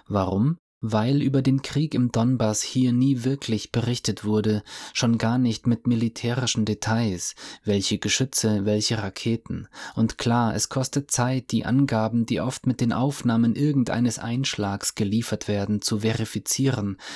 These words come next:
so wie auch Videos, in denen das Abfeuern irgendwelcher Waffen zu hören ist,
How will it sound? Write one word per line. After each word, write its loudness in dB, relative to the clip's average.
so 2
wie 4
auch 0
Videos, 2
in 2
denen 2
das 0
Abfeuern 0
irgendwelcher 0
Waffen 0
zu -4
hören 0
ist, -2